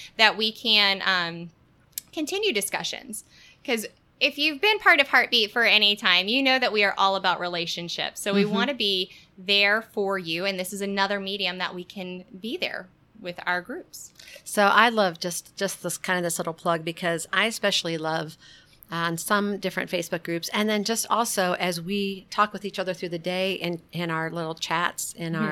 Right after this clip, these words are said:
Speaker 1: Mm-hmm.
Speaker 2: from our, our computers, uh, time with Beth Diemert,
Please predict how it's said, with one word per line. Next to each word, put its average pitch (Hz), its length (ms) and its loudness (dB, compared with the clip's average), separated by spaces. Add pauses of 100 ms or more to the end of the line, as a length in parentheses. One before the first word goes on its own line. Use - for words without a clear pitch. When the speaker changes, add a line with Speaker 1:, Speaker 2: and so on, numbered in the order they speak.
Speaker 1:
Mm-hmm. 208 180 -6
Speaker 2:
from 175 160 -6
our, 156 300 -4
our 170 120 -4
computers, 165 600 -2 (460)
uh, 175 200 0
time 226 240 4
with 226 160 -2
Beth 180 220 0
Diemert, 175 380 -6